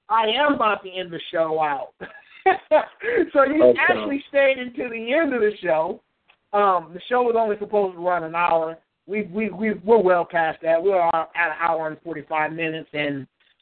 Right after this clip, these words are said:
Speaker 1: you know, I appreciate, like I said, I appreciate everybody coming. Um,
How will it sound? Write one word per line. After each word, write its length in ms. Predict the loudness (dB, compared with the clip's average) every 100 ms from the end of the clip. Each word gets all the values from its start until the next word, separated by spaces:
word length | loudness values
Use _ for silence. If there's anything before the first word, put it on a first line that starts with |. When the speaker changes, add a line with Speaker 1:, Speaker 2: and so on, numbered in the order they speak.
| _
Speaker 1:
you 100 | -4
know, 220 | 2 2
I 220 | 6 4
appreciate, 380 | 4 0 -12 -8
like 180 | -8 -6
I 80 | -8
said, 120 | -6 -4
I 120 | -4
appreciate 460 | -6 -12 -6 -6 -4
everybody 440 | -6 -6 -6 -8 -12 -8
coming. 320 | -8 -8 -14 _ _ _ _
Um, 380 | -4 -2 -4 -8